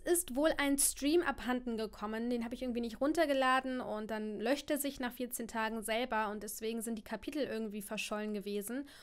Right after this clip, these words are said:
Und irgendwie kam ich nie dazu, die nach-, äh, aufzunehmen. Wie wir sehen, äh, wir sind auch grad gar nicht im Stream, äh, weil ich das doof finde, im Stream einfach schon noch ein Kapitel zu lesen, äh, was wir schon mal hatten. Und deswegen nehme ich das jetzt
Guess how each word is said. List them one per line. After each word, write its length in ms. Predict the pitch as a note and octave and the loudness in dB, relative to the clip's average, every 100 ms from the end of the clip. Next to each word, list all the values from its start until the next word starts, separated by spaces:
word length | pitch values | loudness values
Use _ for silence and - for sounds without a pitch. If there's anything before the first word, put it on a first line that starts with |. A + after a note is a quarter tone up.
| - - - - | -20 -20 -18 0
Und 160 | C4+ | 4
irgendwie 340 | C4 D#4 D4+ D4+ - | 8 8 6 0 0
kam 240 | C#4 C#4 | 4 6
ich 100 | D4 | 6
nie 80 | D#4 | 4
dazu, 380 | D4+ D4 - D4+ | 6 6 4 2
die 200 | A#3+ B3+ | 2 2
nach-, 580 | A#3 A3+ C#4 E4 - - - | 6 8 8 6 -4 -14 -6
äh, 100 | - | 0
aufzunehmen. 880 | - C#4 - - C#4+ C#4+ D#4+ D4+ A#3+ | 2 0 0 0 2 4 4 4 2
Wie 140 | B3+ | 4
wir 120 | C4 | 4
sehen, 480 | G#3+ C4 D4 E4 D#4+ | 6 4 6 4 2
äh, 320 | C4 C4 B3+ | 2 2 2
wir 100 | B3+ | 0
sind 140 | C#4 D4+ | 0 0
auch 120 | C#4+ | 4
grad 280 | C4+ C4+ - | 4 4 6
gar 140 | C4 | 6
nicht 140 | D4 | 6
im 100 | D#4 | 4
Stream, 480 | C#4 - C#4+ D4+ E4+ E4+ - | 0 0 2 4 4 2 0
äh, 320 | B3+ C4 C4 G3+ | 6 8 6 6
weil 240 | A3+ A#3+ | 4 4
ich 100 | B3 | 2
das 200 | B3 G#3 | 0 -2
doof 180 | A3+ A#3+ | 0 2
finde, 220 | C4+ B3 | 2 2
im 100 | A3+ | 2
Stream 320 | G3+ - A3+ | -2 -4 -4
einfach 240 | A3 A3 A3+ | -2 0 0
schon 140 | A#3+ | -2
noch 60 | A3+ | -4
ein 80 | A#3 | -2
Kapitel 420 | A3+ B3 B3+ A#3+ | -2 0 2 2
zu 160 | B3 G#3+ | 2 0
lesen, 460 | G3+ G#3+ A3 B3 - - - - | 0 0 -2 -8 -10 -18 -18 -4
äh, 200 | A#3 A3+ | 0 2
was 160 | A#3 A#3 | 2 0
wir 80 | |
schon 200 | G#3+ A#3+ | -2 -2
mal 180 | A3+ G#3 | 0 0
hatten. 340 | A#3 B3+ A#3 A#3+ | 0 -2 -4 -4
Und 320 | - G#3+ G#3+ | -4 -4 -4
deswegen 460 | G#3 - G#3 G#3+ - | -4 -4 -4 -4 -6
nehme 160 | A3+ | -6
ich 80 | B3 | -4
das 180 | B3 A#3+ | -4 -6
jetzt 300 | G3+ - | -4 -6